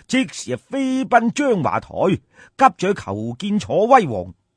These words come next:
然後就即刻將陳真頭先對自己講嘅說話，又摘要向楚王講咗一次。楚威王聽到不如呢吃咗驚，「外兄，你係話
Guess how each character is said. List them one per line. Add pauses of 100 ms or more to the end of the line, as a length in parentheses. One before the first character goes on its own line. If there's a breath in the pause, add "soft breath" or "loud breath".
(340)
然
後
就
即
刻
將
陳
真
頭
先
對
自
己
講
嘅
說
話， (320 soft breath)
又
摘 (100)
要
向
楚
王
講
咗
一
次。 (1000)
楚
威
王
聽
到
不
如
呢
吃
咗
驚， (1800 loud breath)
「外
兄，
你
係
話